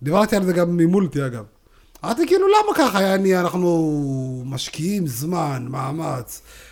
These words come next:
אה, כסף, יעני, חשמל, אתה יודע, עריכה, כל הדברים האלה מוציאים ממני כסף בסופו של דבר.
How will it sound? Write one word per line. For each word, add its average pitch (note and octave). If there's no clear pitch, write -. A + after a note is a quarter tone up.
אה, C#3
כסף, G3
יעני, D3+
חשמל, F3
אתה D#3+
יודע, E3+
עריכה, D#3
כל E3+
הדברים G3
האלה G3
מוציאים A#3+
ממני F3+
כסף -
בסופו C#3+
של C3+
דבר. A#2+